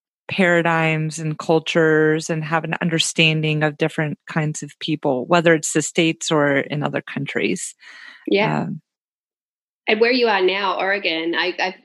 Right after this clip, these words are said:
Speaker 2: um, again, I've not been, but it's very
Speaker 1: Yeah.
Speaker 2: much on the top of my list because, uh, I met a girl on, on my travels, actually in Spain, and she was from Oregon, and she should have been the ambassador 'cause she really promoted that state and just
Speaker 1: Yeah.
Speaker 2: told me about all the hiking and all the natural beauty.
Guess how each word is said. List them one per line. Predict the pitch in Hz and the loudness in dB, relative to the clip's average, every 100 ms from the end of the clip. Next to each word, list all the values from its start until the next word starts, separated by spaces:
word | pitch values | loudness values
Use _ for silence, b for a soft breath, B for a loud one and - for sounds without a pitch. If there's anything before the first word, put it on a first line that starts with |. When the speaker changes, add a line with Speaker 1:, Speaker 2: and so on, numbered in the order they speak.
| - | -6
Speaker 2:
um, | 196 185 - - | -2 -2 -6 -6
again, | - 190 208 190 | -4 -2 0 0
I've | 180 | -2
not | 190 190 - | -4 -6 -2
been, | 196 190 180 180 | -2 0 2 2
but | 165 | 2
it's | - - | -4 -8
very | 180 180 180 | -2 0 4
Speaker 1:
Yeah. | 180 214 | 4 4
Speaker 2:
much | 156 - | 0 0
on | 202 | 0
the | 180 | 0
top | 220 190 | -4 -6
of | 190 | -4
my | 170 | -4
list | 185 214 208 | 0 -2 -2
because, | 180 - 196 190 - B B B B - | -8 0 0 0 -10 B B B B 0
uh, | 196 196 190 | 0 0 0
I | 214 | 2
met | 247 | 4
a | 220 | 4
girl | 214 208 | 2 0
on, | 196 185 160 | 2 0 -2
on | 190 | -2
my | 190 | -2
travels, | 247 208 165 | -2 -2 -2
actually | 196 226 190 160 | -4 -4 0 0
in | 185 | -2
Spain, | - 170 160 170 190 B B B - | -2 -2 -2 -6 -10 B B B -2
and | 196 185 185 185 | 0 0 -2 -2
she | - | 2
was | 196 196 | 2 2
from | 196 | -2
Oregon, | 185 185 190 175 | 0 0 0 0
and | 160 190 | 0 -2
she | 220 | 0
should | 262 | 0
have | 214 | 0
been | 202 | 0
the | 180 | 0
ambassador | 170 170 175 - 160 - | -2 -2 -4 -6 -6 -6
'cause | 196 - | -4 0
she | 214 208 | 2 2
really | 180 190 190 185 | 2 2 2 0
promoted | - 202 180 175 170 | 0 -2 0 -2 -2
that | 160 - | -4 -6
state | - 180 165 165 | -2 -2 0 -4
and | 170 175 | -4 0
just | 220 | 4
Speaker 1:
Yeah. | 220 220 | 6 6
Speaker 2:
told | 175 | 4
me | 180 180 | 2 0
about | 175 170 | -2 -2
all | 170 | -4
the | 165 | -6
hiking | 180 277 285 285 - 285 277 269 262 220 | -2 -2 0 -2 0 2 2 -2 -2 -2
and | - 185 | 0 -4
all | 175 | -4
the | 170 | -4
natural | 170 202 233 - 247 220 | -2 -2 -4 -6 -8 -8
beauty. | 226 226 226 226 220 220 | -6 -4 -2 -2 -2 -2